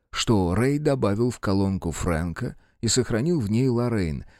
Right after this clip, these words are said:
предположив, что она должна остаться, чтобы её родители смогли получить чек с её последней зарплатой. Убедившись, что в списке нет никого постороннего, Вуди щёлкает по имени Гевина, чтобы узнать подробности. У магазина имеется и мобильный, и домашний номер.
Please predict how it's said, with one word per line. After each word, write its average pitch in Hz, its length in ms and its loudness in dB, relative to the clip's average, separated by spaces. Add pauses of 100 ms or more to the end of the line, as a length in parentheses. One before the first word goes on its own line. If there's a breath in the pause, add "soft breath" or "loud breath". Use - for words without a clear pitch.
(100)
предположив, 127 640 2
что 127 160 0
она 127 180 2
должна 123 360 2
остаться, 120 480 0
чтобы 98 260 0
её 101 160 4
родители 117 400 0
смогли 101 360 0
получить 101 380 -2
чек 160 300 0 (200 soft breath)
с - 120 -6
её 180 220 6
последней 104 560 2
зарплатой. 85 680 -4 (600)
Убедившись, 190 840 2
что - 220 -2
в - 40 -2
списке 151 360 -2
нет 147 240 0
никого 113 480 2
постороннего, 233 580 2
Вуди 220 320 4
щёлкает 139 480 2
по 113 100 2
имени 123 280 2
Гевина, 220 400 2 (180 soft breath)
чтобы 208 320 0
узнать 131 300 2
подробности. 101 680 0 (240 soft breath)
У 160 80 4
магазина 139 540 4
имеется 147 340 0
и 202 160 4
мобильный, 208 540 4
и - 20 4
домашний 120 520 0
номер. 73 380 -2